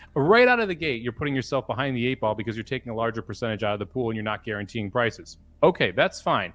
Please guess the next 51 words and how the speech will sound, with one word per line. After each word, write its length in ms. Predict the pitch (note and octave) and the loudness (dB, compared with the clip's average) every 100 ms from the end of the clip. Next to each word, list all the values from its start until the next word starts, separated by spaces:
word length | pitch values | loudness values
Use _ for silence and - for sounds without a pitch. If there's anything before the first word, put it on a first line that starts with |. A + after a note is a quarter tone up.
| - - - | -16 -20 -8
But 120 | C#3 | -4
then 140 | G#3 A3+ | 0 0
to 80 | |
have 180 | F3+ D#3+ | 2 0
all 280 | C3 D#3 F#3 | 2 0 2
of 80 | D#3 | 0
this 160 | D3 C#3+ | -2 -2
other 180 | C#3+ C#3+ | -2 -2
stuff 420 | - C#3 C3 - | -2 -2 -2 0
go 180 | B2 B2 | 2 4
on 280 | A#2+ G#2+ | 2 -2
constantly 600 | F#2 C#3+ C#3 - A2+ A#2+ | -4 -4 -4 -4 -6 -6
and 180 | E3 D3+ | -6 -4
not, 360 | E3 G#3+ A#3 - - - | 0 0 -2 -10 -20 -10
the 80 | - | -8
first 500 | - - A#3 C4 - | -8 0 2 2 0
thought 360 | G#3 D3+ F2 - - - - | 4 4 2 -6 -20 -20 -20
should 260 | - C#3+ B2 | -12 -10 -4
be 320 | C#3 B2+ - - - | -2 -2 -6 -10 -4
about 460 | A2+ A#2 A#2 - | 2 2 2 -2
the 60 | A2 | -2
bettor. 400 | A2 F2+ - - - | -2 -2 -8 -18 -14
The 80 | C3+ | -12
first 520 | - - A3+ G3+ - | -12 4 6 6 2
thought, 240 | - F#2 - - | -8 -8 -8 -4
not 200 | C#3+ G3+ | 2 2
about 220 | A3+ A#3 | 2 -2
the 140 | A#3+ E3 | 0 2
owner, 280 | D3 D3 | 2 2
not 200 | C#3 A#2+ | 0 0
about 220 | C3 D3+ F3+ | 0 -2 -4
the 60 | |
trainer, 460 | D#3+ C3 A#2 A2+ A2+ | -6 -4 -4 -4 -6
not 220 | G#2+ G2+ | -6 -4
about 180 | C3 D3+ | -2 -4
the 80 | D3 | -6
jockey. 300 | G2+ F2+ - | -8 -8 -4
Actually, 260 | D3 - C3+ | -4 -4 -6
let 40 | |
me 60 | D3+ | -6
take 180 | C3 | -6
that 140 | A2+ A2+ | -4 -6
back. 180 | G2 - | -8 -10
The 80 | |
first 320 | D3+ D4 C#4 - | -4 -2 0 2
thought 160 | G#3+ | 0
should 100 | - | 0
be 60 | D#3 | 2
about 180 | C#3+ - | 2 2
the 60 | |
horse. 320 | G#2+ A2 - | -2 -6 -12